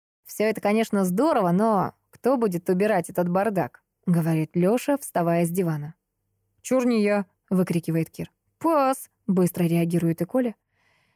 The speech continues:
Я и Ярослав зажимаем пальцами нос, что означает, мы тоже снимаем с себя ответственность, а Толя беспомощно хлопает глазами, держа в руке последний кусок пиццы. «Ну почему всегда я?» бубнит он с набитым ртом.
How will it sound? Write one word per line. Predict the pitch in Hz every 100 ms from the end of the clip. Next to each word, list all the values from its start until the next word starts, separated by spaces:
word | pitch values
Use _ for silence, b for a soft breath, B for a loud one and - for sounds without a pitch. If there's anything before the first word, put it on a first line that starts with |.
| -
Я | 320 392
и | 370
Ярослав | 240 214 - 359 370
зажимаем | 269 254 220 208 262 339 294
пальцами | 185 202 196 202
нос, | 196 175 165 - -
что | - 202
означает, | 190 175 170 - 254 311
мы | 185 165
тоже | 170 202 254
снимаем | - 185 175 190 190
с |
себя | - 180 170
ответственность, | 165 175 285 - - 330 339 -
а | 180 170
Толя | 180 208 175
беспомощно | 170 - 180 - 180
хлопает | - 185 185 180
глазами, | 180 196 180 160
держа | 165 170 175
в | 165
руке | 170 233
последний | 220 170 - 175 196 180
кусок | 170 165 -
пиццы. | - - - _ _ _ _ _ _ _ _ -
«Ну | 190 233
почему | 262 285 - 339 359 427
всегда | - 220 185 196
я?» | 196 269 269 214 - _ _ _ -
бубнит | 180 180 175 165 -
он | 220
с | 220
набитым | 180 170 175 180 185
ртом. | - - 143 147